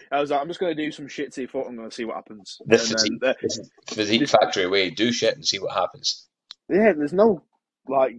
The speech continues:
Speaker 1: you can't expect things. It was like, "Right, I want this to happen." And then, "Right, okay, it didn't." Then what do you do? Then you're fucked. You just gotta think, "Right, all right, well, let's try something else." Again, go back to that list of potential reasons and just explore
Speaker 2: Yeah.
Speaker 1: those.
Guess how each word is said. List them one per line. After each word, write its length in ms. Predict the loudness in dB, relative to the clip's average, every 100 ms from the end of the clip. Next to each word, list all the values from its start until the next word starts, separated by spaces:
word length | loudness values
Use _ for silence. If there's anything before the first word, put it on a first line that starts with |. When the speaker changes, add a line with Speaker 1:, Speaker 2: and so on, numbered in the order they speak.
| -12
Speaker 1:
you 80 |
can't 240 | -8 -6 -6
expect 380 | -10 -4 -2 -2 -8
things. 360 | -10 -12 -12
It 40 | -6
was 100 | -4
like, 180 | -4
"Right, 280 | -2 -2 -2 -6 -16 _ _ _ _ -6
I 80 | 0
want 300 | 2 2 0
this 200 | 0 0
to 100 | -2
happen." 340 | -2 -4 -10 _ _ _ _ _
And 140 | -6 -4
then, 180 | -6 -6
"Right, 320 | -4 -4 -4 -6
okay, 300 | -6 -4 -2
it 60 | -2
didn't." 300 | -4 -6 -8
Then 200 | -6 -4
what 140 | -4 -4
do 60 |
you 60 | -4
do? 140 | -4 -4
Then 140 | -6
you're 80 | -6
fucked. 300 | -8 -8 -12 -20 -20 -20 -20 _
You 60 | 0
just 80 | 2
gotta 100 | 0
think, 200 | 0 0
"Right, 200 | 2 4
all 160 | 6 4
right, 220 | 2 -4
well, 180 | -6 -6 0
let's 180 | -2 0
try 200 | 0 0
something 240 | -2 -4
else." 320 | -2 -2 -6 -16 -8
Again, 300 | -4 -2 -2
go 180 | -4
back 180 | -2 -6
to 80 | -4
that 120 | -4
list 160 | -4 -8
of 80 | -12
potential 360 | -8 -8 -6
reasons 540 | -2 0 0 -2 -6 -8
and 140 | -12
just 140 | -12 -8
explore 280 | 2 4 4
Speaker 2:
Yeah. 80 | 0
Speaker 1:
those. 200 | -2